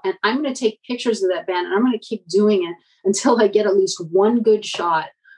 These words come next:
of the Bad Brains. And I think finally in nineteen eighty-six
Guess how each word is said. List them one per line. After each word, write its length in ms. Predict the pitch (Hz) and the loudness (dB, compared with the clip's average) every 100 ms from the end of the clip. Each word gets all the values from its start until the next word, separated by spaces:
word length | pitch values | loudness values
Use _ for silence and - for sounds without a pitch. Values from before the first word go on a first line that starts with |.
| _ | _
of 160 | 180 | -2
the 60 | 180 | -2
Bad 340 | 175 214 294 | 2 0 0
Brains. 400 | 220 180 160 165 190 | -2 -2 -6 -8 0
And 140 | 185 | 0
I 80 | 185 | 0
think 240 | 233 233 - _ _ _ | -4 -6 -8 _ _ _
finally 880 | - - 214 254 277 226 175 180 175 | -20 -2 2 2 2 0 0 -4 -4
in 160 | 196 185 | -2 2
nineteen 420 | 202 247 247 220 | 4 2 2 2
eighty-six 1000 | 214 214 196 - - 214 160 - - - | 4 2 0 0 0 0 -2 -8 -10 -10